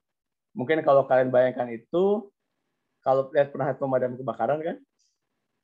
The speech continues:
itu kan si selangnya digulung kan, ya, selangnya itu kan digulung. Pemadam kebakaran kan nggak pernah bawa pipa sebesar ini kan, bentuknya ada selang yang digulung. Nah,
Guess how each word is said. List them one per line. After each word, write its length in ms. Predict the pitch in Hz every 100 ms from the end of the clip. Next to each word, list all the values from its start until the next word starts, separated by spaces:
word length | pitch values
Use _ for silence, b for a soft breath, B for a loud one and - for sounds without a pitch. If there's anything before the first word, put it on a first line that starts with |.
| _ _ _
itu 140 | 139 151
kan 160 | 196
si 120 | 202 226
selangnya 320 | 165 160 175
digulung 320 | 147 147 131 113
kan, 100 | 139 _ _ _ _ _ _ _
ya, 160 | 226 - _ _ _ _ _ -
selangnya 220 | 135 156
itu 60 | 190
kan 120 | 180
digulung. 340 | 175 180 160 123 -
Pemadam 320 | - 160 160
kebakaran 340 | 156 156 147 202
kan 80 | 269
nggak 140 | 190 143
pernah 140 | 143
bawa 260 | 135 135 135
pipa 240 | 127 131
sebesar 320 | - _ - 131
ini 280 | 139 151
kan, 40 | 110 _ _ _ _ _ _ 135
bentuknya 360 | 151 165 180
ada 60 | 180
selang 220 | 170 165
yang 120 | 143 117
digulung. 340 | 117 117 101 - _ _ _ _ _ _ _ -
Nah, 260 | 131 -